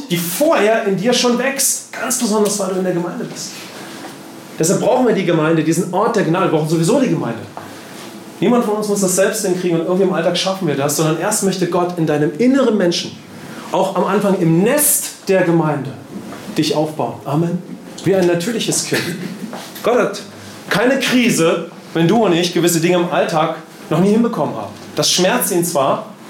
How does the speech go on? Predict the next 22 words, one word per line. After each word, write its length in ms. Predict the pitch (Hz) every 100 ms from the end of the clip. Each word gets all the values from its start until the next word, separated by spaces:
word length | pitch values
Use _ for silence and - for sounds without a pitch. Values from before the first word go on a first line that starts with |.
| - -
das 80 |
können 140 | 165 156
wir 40 |
uns 80 | 151
ja 60 | 143
vorstellen, 400 | 190 226 - 151
das 80 |
sehen 100 | 160
wir 120 | 147 143
ja 80 | 135 143
im 120 | 147
Sohn 260 | - 151 151
Gottes, 500 | 175 160 165 - - - - - -
aber 140 | 170
der 200 | 180 190
Ort, 400 | 233 311 269 -
wo 60 | 185
du 80 | 175
erstmal 300 | 180 185 156
ein 120 | 170
Nest 360 | 262 294 -
hast, 400 | 175 185 240 -